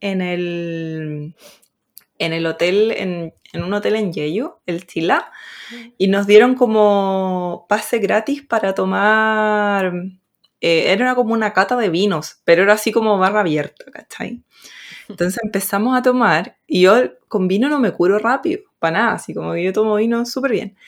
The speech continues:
Speaker 1: Empecé a tomar, a tomar, a tomar, a tomar, a tomar. Y Gin igual, ¿cachai? Y después como que nos dijeron que había así como un espectáculo de magia. Bueno, yo dije, "¿Pero por qué quiero ir a una-?", así como que estaba tomando, "¿por qué quiero ir a ver un mago?", ¿cachai? Y fue como, "No, sigamos tomando, tomando, tomando". Y eran así como puros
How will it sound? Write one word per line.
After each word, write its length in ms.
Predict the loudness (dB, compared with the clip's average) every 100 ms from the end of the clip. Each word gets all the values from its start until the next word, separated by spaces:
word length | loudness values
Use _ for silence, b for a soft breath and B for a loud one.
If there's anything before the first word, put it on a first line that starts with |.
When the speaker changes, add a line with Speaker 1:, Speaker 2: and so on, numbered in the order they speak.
| b
Speaker 1:
Empecé 200 | -10 -6
a 40 | -2
tomar, 260 | -2 0
a 60 | 0
tomar, 240 | -2 -4
a 40 | -4
tomar, 200 | -4 -4
a 40 |
tomar, 220 | -4 -4 -6
a 60 |
tomar. 220 | -4 -6 -8 B B B B
Y 140 | -6 -2
Gin 120 | 0
igual, 340 | 4 6 4 2
¿cachai? 420 | -6 -4 -4 -2
Y 80 | -4
después 300 | -6 -8 -6
como 200 | -2 0
que 80 | 0
nos 140 | -2
dijeron 320 | -4 -2 -2 0
que 80 |
había 180 | -2 -2
así 160 | -4 -4
como 160 | -2
un 80 | -2
espectáculo 640 | -4 -8 -10 -6 -2 2
de 120 | 2 2
magia. 520 | 2 2 0 -2 -2
Bueno, 280 | -6 -2 0
yo 60 | 2
dije, 220 | 0 0
"¿Pero 200 | -2 -4
por 140 | -4 -2
qué 140 | 0
quiero 200 | 4 4
ir 60 | 4
a 40 |
una-?", 220 | 4 4 2
así 120 | 2
como 180 | 2 4
que 80 | 4
estaba 260 | 6 4
tomando, 360 | 4 0 -2 -6
"¿por 140 | -6
qué 140 | -4 -2
quiero 140 | 2
ir 60 | 6
a 80 | 6
ver 120 | 4
un 160 | 0
mago?", 360 | 0 0 0 0
¿cachai? 480 | -2 -6 -4 -4 -4 B B B B
Y 80 | -12
fue 160 | 2
como, 160 | 4 4
"No, 160 | 2 0
sigamos 340 | 0 -2 -2 -2
tomando, 360 | -4 -2 -2
tomando, 360 | -2 -2 -4 -4
tomando". 380 | -6 -6 -6 -6
Y 100 | -2
eran 120 | 0 0
así 180 | -4
como 180 | -4 -4
puros 240 | -2 -4